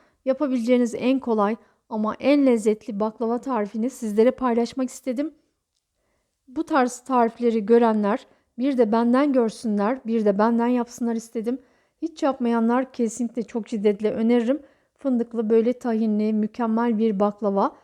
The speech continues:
sekiz yüz gram ve kırk dört adet,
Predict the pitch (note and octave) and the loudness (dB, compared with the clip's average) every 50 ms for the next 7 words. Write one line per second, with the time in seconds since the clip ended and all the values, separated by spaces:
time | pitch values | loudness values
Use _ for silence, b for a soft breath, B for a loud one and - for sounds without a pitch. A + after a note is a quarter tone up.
0 | b b b b - - C4 C4 C4+ A#3 G#3+ G#3 G3 G#3 - C4 C4+ B3 A#3+ C#4 | b b b b -4 -4 -2 -2 -2 -6 -6 -6 -6 -4 0 2 4 4 4 2
1 | E4 - _ _ _ _ _ _ _ _ _ _ - - A3+ A3+ A#3 A#3 - C#4 | 0 -4 _ _ _ _ _ _ _ _ _ _ -10 -4 -2 -2 -2 0 -2 -4
2 | C4+ - C4+ B3 B3 - - G#3+ G3 A3 C4+ - - - _ | -2 0 -2 -2 0 0 -2 0 2 2 2 0 -2 -20 _